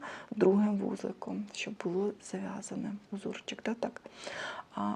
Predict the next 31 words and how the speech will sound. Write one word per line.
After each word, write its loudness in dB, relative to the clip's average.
у 2
мене 6
воно 2
почало 0
розплітатися, -2
бо 2
дуже 4
тонка 0
нитка, 0
і 0
мені 2
важко 0
було 2
його 0
стягнути, 2
поки 2
я 8
ряд 4
до-, 2
доплету 2
один 4
рядочок. 4
Тут -14
скільки 0
тут -6
цих -6
вузликів? -6
М, 2
штук 0
десять, 2
шість. -2